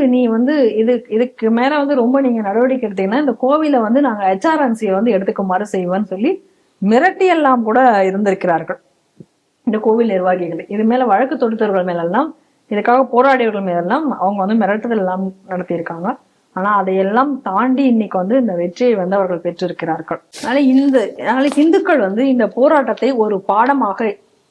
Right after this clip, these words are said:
வைக்க வேண்டும். இந்த மாதிரி நம்மளால மீட்க முடியும் என்பதற்கு ஒரு உதாரணமாக ஆகியிருக்கிறது. அதே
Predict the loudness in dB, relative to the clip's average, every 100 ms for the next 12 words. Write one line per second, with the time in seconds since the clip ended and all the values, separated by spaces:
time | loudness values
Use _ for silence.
0 | -8 -4 -2 0 -2 -4 -8 -12 -6 -4
1 | -2 -2 -2 -2 -2 -4 -2 -2 -2 -2
2 | -2 -4 -4 -4 -4 -2 -2 -2 0 -2
3 | -4 -10 -8 -8 -8 -8 -8 -10 -10 -14
4 | _ _ _ _ -2 0